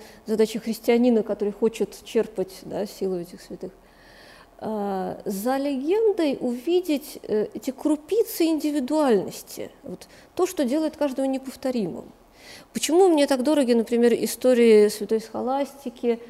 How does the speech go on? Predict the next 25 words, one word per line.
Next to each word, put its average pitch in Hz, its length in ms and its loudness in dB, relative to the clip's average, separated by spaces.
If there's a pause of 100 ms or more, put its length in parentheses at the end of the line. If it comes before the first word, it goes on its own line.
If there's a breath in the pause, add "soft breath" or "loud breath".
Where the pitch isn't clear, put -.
(340 loud breath)
э, 220 220 -2
Августин, 247 640 -2
который 240 300 0
о 233 60 0
матери 240 380 -2
пишет, 226 560 -6 (460 soft breath)
да, 208 200 -2
о 208 60 -2
святой 208 280 -6
Монике, 208 640 0 (1300 loud breath)
иногда 226 300 2
очень 226 320 -2
идеальные 226 480 2
вещи, - 500 -14 (400 soft breath)
но 233 220 0
очень 247 400 0
узнаваемые, 294 720 -4
индивидуальные, 294 1040 -2 (520 loud breath)
и - 160 -6
ее 233 520 2
ни 220 80 0
с 214 80 -8
кем 214 160 -4
не 214 80 -4
перепутаешь - 800 -12